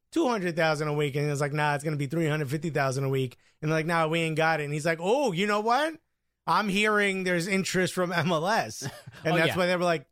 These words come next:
Speaker 1: "Fine, we'll give you three hundred thousand." We're like, "Duh, duh, sold."
Speaker 2: Yeah, yeah. It's always, uh, M L S is always used as, like, a, a, a bargaining, uh, chip, uh, or whatever. Um, how great, uh, it, just for the, for the sake of, um, lo-,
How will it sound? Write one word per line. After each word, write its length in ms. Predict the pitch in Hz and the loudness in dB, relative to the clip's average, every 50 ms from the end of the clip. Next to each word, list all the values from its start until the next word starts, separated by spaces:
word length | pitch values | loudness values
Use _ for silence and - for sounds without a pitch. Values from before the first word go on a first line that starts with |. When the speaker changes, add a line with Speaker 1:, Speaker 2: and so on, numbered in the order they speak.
| _ - | _ -2
Speaker 1:
"Fine, 220 | 190 180 185 185 180 | 2 2 2 2 0
we'll 80 | 180 | -2
give 120 | 165 175 170 | -2 -2 -2
you 60 | 165 | -2
three 180 | 165 170 180 165 | 0 0 0 2
hundred 220 | 151 160 151 147 147 | 2 0 -2 -2 0
thousand." 220 | 151 143 127 131 | 0 0 0 -2
We're 60 | 143 131 | -4 -4
like, 120 | 120 110 | -2 0
"Duh, 320 | 214 208 202 156 120 110 120 | 0 2 2 0 -2 -4 -2
duh, 160 | 180 185 170 - 175 | 0 0 0 0 -4
sold." 420 | 156 - 202 185 165 135 107 110 | -6 -4 -2 0 0 -2 -2 -4
Speaker 2:
Yeah, 180 | 123 139 139 135 | -2 -2 0 0
yeah. 220 | 139 135 123 113 113 | 0 0 0 -2 -2
It's 120 | 117 117 131 | -4 -4 -2
always, 360 | 127 131 127 127 127 123 117 | -2 -2 -2 -2 -4 -4 -4
uh, 60 | 123 120 120 120 120 127 | -2 -2 -2 -2 -2 -4
M 100 | 139 147 | -4 -2
L 60 | 139 | -2
S 160 | 135 135 - 135 | -2 -4 -4 -4
is 80 | 120 | -4
always 260 | 123 120 120 113 104 | -4 -4 -4 -6 -6
used 180 | 110 113 110 107 | -6 -6 -6 -4
as, 140 | 107 107 104 | -6 -6 -4
like, 180 | 107 101 - | -6 -6 -4
a, 60 | 104 98 98 101 73 98 98 98 98 95 95 95 90 | -4 -4 -4 -4 -4 -6 -6 -4 -4 -6 -6 -6 -6
a, 40 | 92 | -8
a 40 | 95 | -8
bargaining, 840 | 95 110 110 113 113 101 107 107 104 104 101 98 95 92 92 98 _ - | -6 -4 -4 -4 -2 -4 -6 -6 -6 -6 -8 -8 -8 -10 -12 -14 _ -10
uh, 240 | 98 95 95 90 90 - - | -8 -6 -6 -6 -8 -10 -12
chip, 380 | - - 110 101 92 - _ - _ - | -8 -6 -6 -6 -6 -10 _ -20 _ -10
uh, 260 | - 92 92 92 92 90 | -8 -6 -6 -6 -6 -8
or 100 | 95 95 | -8 -8
whatever. 380 | 95 95 95 92 90 90 87 - - - - - - | -8 -8 -8 -8 -8 -10 -12 -14 -14 -20 -20 -16 -8
Um, 360 | 139 151 160 160 156 147 - - _ _ _ _ _ _ _ _ _ _ _ _ _ _ _ - 101 _ _ _ _ - | -6 -4 -2 -2 -4 -6 -10 -12 _ _ _ _ _ _ _ _ _ _ _ _ _ _ _ -20 -20 _ _ _ _ -14
how 240 | 135 - 156 160 170 | -10 -4 -4 -4 -2
great, 320 | 151 151 175 190 185 - | -2 -2 -2 -2 -2 -4
uh, 80 | - 131 - | -8 -14 -14
it, 160 | 151 151 - - 143 - 175 147 | -14 -16 -16 -18 -20 -16 -14 -8
just 200 | 135 196 190 - | -6 -6 -6 -4
for 100 | - 208 | -6 -4
the, 200 | 180 185 170 151 - | -4 -4 -4 -4 -6
for 140 | - 170 | -8 -6
the 100 | 151 156 | -6 -6
sake 340 | 147 - - 160 165 151 - | -6 -4 -4 -4 -4 -4 -4
of, 320 | 160 147 147 147 135 127 123 | -4 -2 -2 -2 -4 -4 -4
um, 580 | 127 123 120 117 113 110 107 107 104 104 104 _ _ _ _ - _ - | -2 -2 0 0 -2 -4 -4 -6 -8 -8 -10 _ _ _ _ -20 _ -10
lo-, 140 | 156 170 | -6 -6